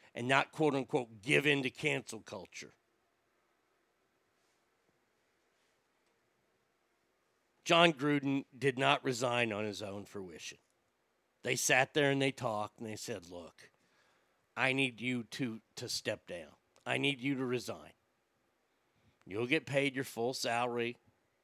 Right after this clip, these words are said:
We'll just go our separate ways. This is a witch hunt," because that's all it is. It's a witch hunt.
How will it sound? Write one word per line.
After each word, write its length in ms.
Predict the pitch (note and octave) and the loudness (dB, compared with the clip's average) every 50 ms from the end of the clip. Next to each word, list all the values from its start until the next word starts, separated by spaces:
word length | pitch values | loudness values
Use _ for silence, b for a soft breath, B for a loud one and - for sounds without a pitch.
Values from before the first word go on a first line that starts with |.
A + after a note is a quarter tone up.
| _ _ _ _ - | _ _ _ _ -8
We'll 200 | G#2 A#2 C3 C3+ | -4 -2 -2 -2
just 240 | A#2+ C#3 C3+ - - | -2 -4 -6 -4 -2
go 160 | C3+ B2 B2 | 0 2 2
our 120 | C3 C3+ | 2 0
separate 440 | B2 - B2 A#2 A2+ - - A#2 E2+ | 0 -2 -4 -4 -4 -4 -8 -8 -6
ways. 560 | G#2+ G#2+ G#2 G2+ G#2 G2+ G#2+ - - - - _ _ _ _ _ _ _ _ _ _ _ _ _ _ _ _ _ _ _ _ _ _ _ _ _ _ - | -4 -4 -4 -2 -4 -4 -6 -8 -12 -16 -18 _ _ _ _ _ _ _ _ _ _ _ _ _ _ _ _ _ _ _ _ _ _ _ _ _ _ -10
This 220 | - G#2+ - - | -8 -6 -4 -2
is 160 | C#3+ C#3+ B2+ | -2 -2 -2
a 80 | D3 D3 | -2 -2
witch 320 | D3 C#3 C3 - - - | -2 -2 -4 -2 -2 -2
hunt," 240 | C#3 A#2 A#2 A#2 - _ _ _ _ _ _ _ _ - | -2 0 -2 -2 -4 _ _ _ _ _ _ _ _ -8
because 240 | C#3+ - - D#3 B2 | -6 -2 0 0 2
that's 200 | C3+ C#3 C3 - | 2 0 2 2
all 200 | D3 B2+ A2 G2+ | 2 2 2 -2
it 80 | G2 G#2+ | -4 -6
is. 280 | A2+ A2 G#2 F#2+ F2+ | -6 -6 -6 -8 -8
It's 220 | G2 C3 C3 - C3+ | -10 -10 -8 -8 -8
a 60 | A2 | -8
witch 240 | G#2 A2+ - - - | -8 -8 -8 -8 -8
hunt. 240 | A#2 G#2 A2+ - | -6 -6 -8 -8